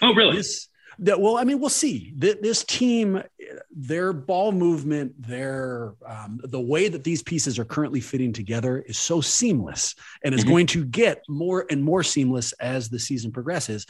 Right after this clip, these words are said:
Speaker 2: If
Speaker 1: Of course.
Speaker 2: Clay comes back in January or whatever it is, and we are so used to him being an immediate and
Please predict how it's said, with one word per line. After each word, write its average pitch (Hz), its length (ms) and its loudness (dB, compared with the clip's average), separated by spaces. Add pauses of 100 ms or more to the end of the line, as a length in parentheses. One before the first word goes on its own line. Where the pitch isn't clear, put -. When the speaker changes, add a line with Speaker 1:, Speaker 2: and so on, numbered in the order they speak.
(320)
Speaker 2:
If 147 80 0
Speaker 1:
Of - 20 -10
course. - 140 4
Speaker 2:
Clay 247 120 0
comes 233 240 -2
back 165 300 2
in 185 80 2
January 135 440 2
or 131 40 2
whatever 127 380 0
it 135 40 -2
is, 110 320 -2
and 123 160 -6
we 131 120 0
are 117 40 -4
so 175 280 -2
used 165 280 -2
to 131 80 -6
him 131 160 -2
being 120 280 0
an 113 80 0
immediate 123 680 0
and 110 460 -4